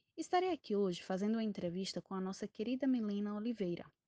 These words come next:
Vamos bater um papo sobre as opressões de gênero durante o processo de pandemia.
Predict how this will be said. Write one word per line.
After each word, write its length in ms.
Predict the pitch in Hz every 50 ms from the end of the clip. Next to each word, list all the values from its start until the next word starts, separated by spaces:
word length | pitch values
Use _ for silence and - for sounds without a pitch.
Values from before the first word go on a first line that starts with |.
| - - - - -
Vamos 240 | - 339 381 370 -
bater 260 | 269 226 - - 190
um 100 | 180 170
papo 440 | 170 - - 185 175 170 - - -
sobre 320 | - - - 190 175 180 185
as 180 | 180 175 190
opressões 560 | 226 262 - - 247 233 - - 294 294 285
de 80 | 262 254
gênero 420 | 226 214 226 226 220 226 220 233
durante 360 | 202 208 208 202 196 185 - -
o 40 |
processo 440 | - 202 196 - - 185 175 - 190
de 100 | 180 180
pandemia. 520 | - 180 180 180 170 196 202 175 156 -